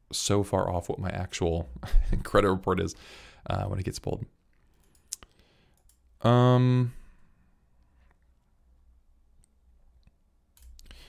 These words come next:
could overdraft, overdraft fees on my bank statements affect me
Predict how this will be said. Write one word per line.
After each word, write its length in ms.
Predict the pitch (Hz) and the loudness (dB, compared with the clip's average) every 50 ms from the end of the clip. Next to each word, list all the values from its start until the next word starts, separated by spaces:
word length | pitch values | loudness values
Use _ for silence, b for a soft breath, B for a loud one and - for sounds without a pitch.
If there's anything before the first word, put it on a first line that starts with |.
| B B | B B
could 140 | - - 123 | 0 2 4
overdraft, 420 | 135 135 147 147 151 156 147 - - _ _ _ _ _ _ _ _ - | 4 4 4 2 0 -2 -6 -10 -16 _ _ _ _ _ _ _ _ -2
overdraft 480 | 117 123 131 127 120 117 113 - - | 0 0 0 0 0 -2 -2 -4 -6
fees 280 | - - 101 104 101 101 | -4 -2 0 0 0 2
on 120 | 95 92 | 0 0
my 80 | 92 90 | 0 0
bank 220 | 90 90 90 90 | 0 -2 -2 -2
statements 300 | - - - 90 87 - | -4 -6 -6 -6 -6 -8
affect 300 | - - - 90 - - | -8 -8 -8 -8 -6 -4
me 280 | 90 90 87 87 87 | -4 -4 -2 -4 -6